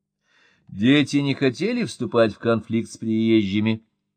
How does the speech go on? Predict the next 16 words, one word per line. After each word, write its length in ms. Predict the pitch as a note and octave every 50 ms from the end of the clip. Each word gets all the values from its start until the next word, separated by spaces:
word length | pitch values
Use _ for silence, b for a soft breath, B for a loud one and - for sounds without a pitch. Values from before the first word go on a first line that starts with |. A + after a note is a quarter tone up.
| _ _ _ _ _ -
но 200 | - F#2 F#2+ F#2+
когда 380 | - G#2 G2 G2 G2 G#2 G#2+
в 80 | G2+ -
школу 500 | - - - - G#2 G#2 B2+ C#3 B2 A2
с 120 | - - -
переднего 680 | - F#2 E2+ E2+ F#2+ A2+ A#2 G#2+ G2+ F#2 F2+ F2 F2
входа 420 | - - _ - F#2 A2+ A#2 A2
вошли 340 | F#2 F2 E2 - - F2 E2+
два 260 | D2+ D2+ D#2+ G2+ B2+
телохранителя 1120 | B2 - F#2+ F2 E2 D#2 - E2+ D#2+ D#2 D#2 D2+ F2+ C3 F#3 - - A3 A3 G#3+ G#3+ F#3+ - _ _ _ _ _ _ _ _ -
с 200 | - - - D#3+
резиновыми 760 | E3+ F3 E3+ D#3+ C3+ C3+ D#3 E3 D#3+ D#3+ D#3 D#3 D#3 D#3
дубинками 760 | D3+ C#3+ D#3 D3+ D3 C3+ D#3+ D#3 D3+ C3+ - C#3 C3+ C3+ C3 A#2
в 80 | -
сильных 460 | - - B2+ B2+ A2+ A2+ A2 G2+ -
руках 600 | G#2+ G2+ G2+ - G#2+ G#2+ G#2 G2 F2 - - -